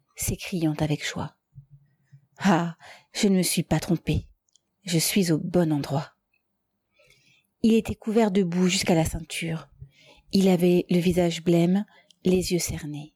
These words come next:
Ses cheveux bouclés s'échappaient en désordre de dessous sa casquette. « Il est arrivé des malheurs chez nous », chuchota-t-il en fermant la porte. « Je le sais. »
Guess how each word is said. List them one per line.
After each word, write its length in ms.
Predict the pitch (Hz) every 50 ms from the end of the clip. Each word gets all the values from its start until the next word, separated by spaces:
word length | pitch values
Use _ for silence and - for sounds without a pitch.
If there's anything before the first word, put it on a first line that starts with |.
| _ _ _ _ _ _ _ _ _ _ _ _ _ _ _ _ _ - _ _ -
Ses 200 | - - 233 214
cheveux 300 | - - 240 214 247 240
bouclés 400 | 208 202 208 - - 233 247 -
s'échappaient 580 | - - 180 - - 175 - - 170 165 -
en 80 | 170 170
désordre 540 | 165 165 160 160 175 165 156 156 156 160 151
de 80 | 160
dessous 280 | 151 156 156 - - 180
sa 140 | - 156 143
casquette. « 760 | - 156 147 - - - - 147 - _ _ - - - _ _ _ _ _ _ _ _ _ _ _ _ _ _ _ _ _ _ _ _ _ _ _ _ _ _ _ _ _ _ - -
Il 120 | 190 190
est 120 | 180 - 180
arrivé 360 | 170 190 185 175 165 196 190
des 100 | 165 180
malheurs 480 | 170 185 180 180 180 175 156 147 147
chez 160 | - - 202 185
nous », 220 | 180 170 170 160 _ _ _ _ _ _ _ _ _ _ _ _ _ _ _ _
chuchota-t-il 720 | - - - - - 180 151 135 135 131 - - 127 139
en 60 | 139 151
fermant 320 | - - 76 90 107 95
la 100 | 110 -
porte. « 520 | - - - - - - - - - - _ _ _ _ _ _ _ _ _ _ _ _ _ _ _ _ _ _ _ _ _ _ _ _ -
Je 180 | - 175 - 180
le 160 | 170 170 160
sais. » 500 | - - - - - 170 165 165 - -